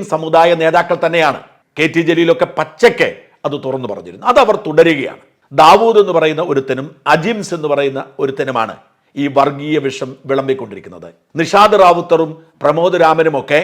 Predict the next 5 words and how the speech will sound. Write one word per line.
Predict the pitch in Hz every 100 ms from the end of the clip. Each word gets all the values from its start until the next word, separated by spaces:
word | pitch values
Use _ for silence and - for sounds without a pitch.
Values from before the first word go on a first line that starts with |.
| - _ _ _ -
കുത്തിത്തിരിപ്പ് | 170 262 240 202 170
നടത്തുന്നുണ്ടെങ്കിലും | 160 160 165 151 147 147 147 147 _ _ -
ഇത്രയും | - 214 196 175 - 185
കട്ടിയുള്ള | 175 - 240 202 139 98 71 _ 139
വിഷമല്ല. | 131 123 95 80